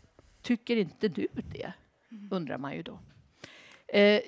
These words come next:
Speaker 1: jag tror att det är jätteallvarligt, eh, denna brist på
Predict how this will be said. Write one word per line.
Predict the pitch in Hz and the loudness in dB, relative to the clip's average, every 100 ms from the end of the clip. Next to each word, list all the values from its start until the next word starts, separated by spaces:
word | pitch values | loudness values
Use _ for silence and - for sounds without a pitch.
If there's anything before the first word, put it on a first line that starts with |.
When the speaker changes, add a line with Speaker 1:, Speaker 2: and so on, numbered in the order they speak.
| - - 143 - - - | -8 -20 -20 -20 -18 2
Speaker 1:
jag | 302 | 4
tror | 294 294 | 6 4
att | |
det | 277 | 6
är | 254 | 4
jätteallvarligt, | 226 - 160 160 160 208 180 - - | 4 4 2 4 4 4 2 -4 -12
eh, | - 185 175 170 165 117 147 160 - - - - - | -4 0 2 2 2 0 -2 -4 -6 -8 -10 -10 -10
denna | 202 214 180 175 | 4 6 6 4
brist | 175 185 180 - - | 4 2 2 -4 -10
på | - 170 160 160 | -6 0 0 0